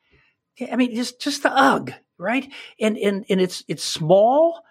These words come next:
it's little stuff all the way up to, I mean, some of the biggest stuff that we're gonna talk about tonight. It's that place that takes you into your non-normative place that, that, that kinda sorta takes you out of your normative. It might be just quickly,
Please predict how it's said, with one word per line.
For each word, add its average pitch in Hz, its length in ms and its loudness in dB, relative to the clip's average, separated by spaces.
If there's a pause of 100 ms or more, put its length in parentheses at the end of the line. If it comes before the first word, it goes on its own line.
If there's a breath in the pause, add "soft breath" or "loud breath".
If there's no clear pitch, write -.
(180)
it's 170 200 -4
little 208 360 2
stuff 294 440 -2
all 254 280 2
the 254 60 2
way 226 260 4
up 240 240 0
to, 139 340 -2
I 175 120 -2
mean, 170 140 -2
some 220 280 2
of 165 60 0
the 151 100 2
biggest 160 440 2
stuff - 320 0
that 160 100 -6
we're 151 120 0
gonna 151 180 -4
talk 139 300 -4
about 120 300 -8 (440 loud breath)
tonight. 139 460 2
It's 285 280 0
that 202 280 0
place 175 520 0
that - 200 -4
takes - 480 0
you 180 200 2
into 202 340 0
your 151 160 2
non-normative 190 880 2
place 165 500 0
that, - 180 -4 (500 soft breath)
that, 156 140 2 (240)
that - 160 -2
kinda 208 220 0
sorta 160 380 0 (140)
takes - 400 0
you 190 160 0
out 190 180 6
of 170 100 -4
your 175 140 2
normative. 156 600 0
It 170 100 -4
might 208 220 2
be 180 80 -4
just 170 240 -2
quickly, 320 500 2